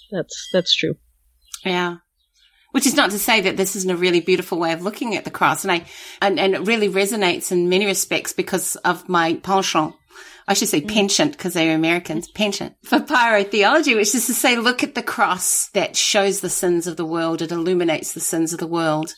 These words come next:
Speaker 1: Right.
Speaker 2: So it's less of a literal approach to, "Oh, well, Jesus was resurrected and I might be resurrected too if I'm good enough." It's more a case of actually, look how horrible this world is. Look how deeply wounded it is. It will take somebody so gracious and good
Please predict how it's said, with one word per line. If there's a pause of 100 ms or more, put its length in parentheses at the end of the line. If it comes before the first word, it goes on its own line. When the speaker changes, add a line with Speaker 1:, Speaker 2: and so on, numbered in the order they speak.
(100)
Speaker 1:
Right. (120)
Speaker 2:
So
it's
less
of
a
literal
approach
to,
"Oh,
well,
Jesus
was
resurrected
and
I
might
be
resurrected
too
if
I'm
good
enough."
It's
more
a
case
of
actually,
look
how
horrible
this
world
is. (300)
Look
how
deeply
wounded
it
is.
It
will
take
somebody (680)
so
gracious
and
good